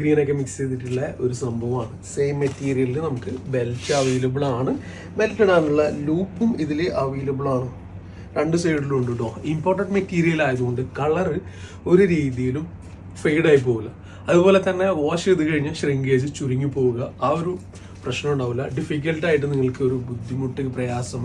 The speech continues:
അങ്ങനെ ഒരു ഡിഫിക്കൽട്ട് എന്നുള്ളൊരു സംഭവത്തിലില്ല. ഓക്കെ, ഇതിൽ ആ സംഭവം കൊണ്ടുവന്നിട്ടുണ്ട്. മീ-, സ്മോൾ മീഡിയം ആണല്ലോ, അപ്പോൾ ഇതൊക്കെ ഒരു ഭംഗി ഉണ്ടാവും. കണ്ടാ, സ്മോൾ മീഡിയം സൈസിൽ നാൽപത്തിയേഴ് ഇഞ്ച് ലെങ്ത്തിൽ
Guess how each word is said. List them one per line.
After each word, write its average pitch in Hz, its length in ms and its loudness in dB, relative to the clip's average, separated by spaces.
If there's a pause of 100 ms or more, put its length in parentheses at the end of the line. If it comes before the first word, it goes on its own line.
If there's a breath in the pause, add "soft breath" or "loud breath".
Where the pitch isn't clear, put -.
(120)
അങ്ങനെ 143 260 -4
ഒരു 147 80 -6 (100)
ഡിഫിക്കൽട്ട് 165 520 -4
എന്നുള്ളൊരു 165 340 -6
സംഭവത്തിലില്ല. 131 540 -4 (720 loud breath)
ഓക്കെ, 170 160 4 (100)
ഇതിൽ 190 180 6 (1080)
ആ 143 120 0
സംഭവം 147 340 2
കൊണ്ടുവന്നിട്ടുണ്ട്. 135 500 2 (140)
മീ-, 165 260 4
സ്മോൾ 170 300 4
മീഡിയം 185 260 10
ആണല്ലോ, 165 220 4
അപ്പോൾ 147 120 2
ഇതൊക്കെ 143 180 2
ഒരു 147 100 0
ഭംഗി 123 280 2
ഉണ്ടാവും. 110 240 -2 (1200 loud breath)
കണ്ടാ, - 180 -8 (2250 loud breath)
സ്മോൾ 180 320 6 (160)
മീഡിയം 170 320 6 (100)
സൈസിൽ 127 380 -2 (920)
നാൽപത്തിയേഴ് 190 720 6
ഇഞ്ച് 170 180 0
ലെങ്ത്തിൽ 143 320 -2